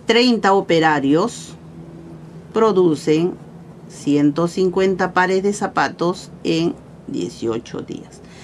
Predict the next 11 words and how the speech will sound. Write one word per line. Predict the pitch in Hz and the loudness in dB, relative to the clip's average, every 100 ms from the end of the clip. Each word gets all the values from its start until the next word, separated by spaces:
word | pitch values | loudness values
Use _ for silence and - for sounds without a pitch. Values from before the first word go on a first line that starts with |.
| - - - | -20 -20 -8
¿Cuántos | - 247 302 320 285 208 180 - - - - - | 2 4 6 6 4 2 0 0 -12 -20 -8 0
operarios, | 175 175 160 175 160 151 202 247 - | 0 2 2 4 4 4 4 0 -4
X | - 160 165 175 | -2 -2 -2 -2
en | 185 185 | 0 0
operarios, | 175 165 151 156 165 | 0 0 0 0 -2
pueden | - 220 247 240 | 2 4 4 4
producir | 226 202 180 - 185 196 - - - - - - - - | 2 4 2 2 -2 -2 -8 -20 -20 -20 -20 -20 -12 -2
trescientos | 190 196 190 208 208 196 180 165 - - | 2 2 2 0 2 0 0 -2 -4 -4
treinta | 180 180 190 185 202 | 4 4 4 2 -2
zapatos | 202 202 180 160 - 170 - - - - - - - - - - | -2 -2 -2 -2 -2 -4 -4 -12 -20 -20 -20 -20 -20 -20 -20 -6
en | 156 170 | -2 -2